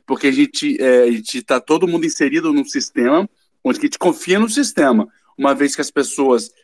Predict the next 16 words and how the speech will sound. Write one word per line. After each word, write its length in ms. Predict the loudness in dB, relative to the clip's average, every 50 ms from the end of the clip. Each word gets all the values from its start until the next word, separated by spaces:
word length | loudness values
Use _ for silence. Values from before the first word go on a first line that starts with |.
| _ _ _ -6
queiram 360 | 0 0 2 2 2 2 0
burlar 440 | 0 -2 -4 -2 0 0 2 2 2
esse 200 | 0 -2 -6 -10
sistema, 760 | -8 -8 -8 -8 -6 -4 -2 0 0 2 0 0 -2 -4 -6 _ _ _ _ _ _ _ _ _ _ _ _ _ _ -4
a 100 | -2 0
gente 160 | 0 0 2
não 140 | 2 2 2
pode 320 | 2 2 2 2 2 0
deixar 420 | -2 -2 -2 -2 0 0 0 0 0 -2
que, 480 | _ -10 -8 -6 -6 -4 -4 -6 -6 -4
é, 60 | -4
é, 720 | -2 -2 -2 -4 -4 -4 -2 -2 0 2 2 2 2 2
é, 40 | 2
o 120 | -2 -4
sistema 560 | -6 -12 -16 -8 -4 -4 -2 -2 -2 -6 -6 -8 _ _ -10
passe 360 | -8 -8 -6 -8 -8 -10